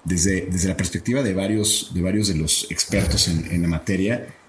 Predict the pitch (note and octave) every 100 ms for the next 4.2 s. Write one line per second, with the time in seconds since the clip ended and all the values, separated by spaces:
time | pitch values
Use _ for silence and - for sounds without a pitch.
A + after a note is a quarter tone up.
0 | - F#2 G2+ G#2+ B2 B2 C3+ A2 F#2 F2
1 | F2+ E2+ E2+ F#2+ F2+ G#2 - G#2+ - F2+
2 | F2 D#2+ F2 F#2+ G2+ - F#2 D#2 E2 D#2+
3 | F#2 F#2 G#2+ F#2+ - E2+ F2 F#2 E2+ F#2+
4 | F#2